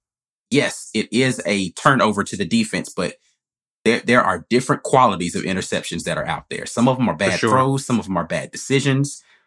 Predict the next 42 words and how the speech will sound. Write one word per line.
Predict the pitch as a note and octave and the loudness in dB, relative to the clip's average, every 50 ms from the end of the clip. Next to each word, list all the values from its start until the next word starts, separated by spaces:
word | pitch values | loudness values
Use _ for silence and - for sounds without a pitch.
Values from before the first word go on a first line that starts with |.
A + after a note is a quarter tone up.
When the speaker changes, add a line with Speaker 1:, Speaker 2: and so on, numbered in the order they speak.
| _ - | _ -16
Speaker 1:
Some | - - A#2+ A2+ G#2+ | -6 0 2 4 4
of | G#2 F#2 | 4 2
them | F#2+ G#2 G2 G2 F#2+ - - | 2 0 2 0 0 0 0
are | F#2 F2 E2+ E2 | 0 0 0 -2
good | E2 - G2+ F#2+ - - | -4 -4 -6 -6 -6 -6
plays | - - A#2 A2+ A2+ G#2 G2 | -4 0 0 2 0 0 0
by | - G2+ F#2 | 0 0 0
the | E2+ F#2 | 0 -2
defense. | D#2+ - A2+ C3 C#3 - C#3 C#3+ C#3+ C#3+ - - - - _ _ _ _ _ | -2 0 0 0 0 0 0 0 0 -2 -6 -12 -16 -20 _ _ _ _ _
There's | - A2 G#2+ | -4 -2 0
just | D3 C3+ G2+ | -2 -2 -2
a | G2+ F#2+ | -2 -4
bunch | E2 E2 A2+ B2+ B2+ - | -2 -2 -2 -2 -2 -2
of | A#2 G#2 | -4 -2
di-, | A#2 - - G2+ | -2 -2 -2 -4
some | F#2+ - - C3 | -6 0 0 0
of | A2+ F#2+ | 2 2
them | F#2+ F2+ | 0 -2
are | E2+ E2+ | -2 -2
miscommunications | F2+ F2+ - - - D2+ D#2 - - B2 A#2 - - G#2+ | -4 -4 -6 -6 -8 -8 -6 -4 -2 -2 -2 -2 -4 -8
between | F#2+ - - F2 | -8 -6 -6 -6
the | - - | -8 -4
quarterback | - - G#2 G2 F2 F#2+ E2+ D#2+ | -2 -2 0 0 0 -2 -4 -4
and | - D#2 | -6 -10
the | - | -12
receiver, | D#2 - - - D3 D3 D3 C#3+ C#3+ C3 C3 C3 - - _ _ _ _ _ - | -12 -12 -4 0 2 2 4 4 2 2 0 -2 -6 -12 _ _ _ _ _ -4
tip | - D3+ - - - | 0 0 0 0 0
passes. | - - C#3 C3+ C3+ C3+ - C3 A#2+ A#2 | 0 2 4 4 4 2 0 -2 -2 2
There's | - C#3 C#3 A2+ | 2 2 2 2
a | G#2 F2 | -2 -4
bunch | E2+ E2 - B2 E3 G3+ G3+ - | -6 -6 -2 2 2 2 2 0
of | - C#3 | -2 -4
stuff | - - - - G#2 E2 D#2+ - - - - _ _ _ _ _ - | -6 -4 -2 -2 -2 -2 -2 -6 -10 -14 -18 _ _ _ _ _ 0
that | G#2+ G2+ - | 0 0 0
contributes | - F#2+ F2 - - C#3+ C#3 B2 B2 B2 - - | -2 -6 -6 -2 0 2 4 4 2 2 2 -2
to | - G2 | -6 -2
whether | F#2+ A2+ A#2 A2+ G#2 - | -2 0 2 2 0 0
a | F#2+ F2 | -2 -6
quarterback | - - A#2 A2+ G#2+ F#2 G2 F#2 - - | -2 0 2 2 2 2 0 -2 -2 -2
has | G2 F#2+ F2 F2 | -4 -4 -4 -4
an | E2 - | -6 -6
interception. | F#2 F2 E2 D#2+ - - G#2+ F2+ - - - - - | -4 -4 -6 -6 -4 -4 -4 -4 -4 -6 -12 -12 -14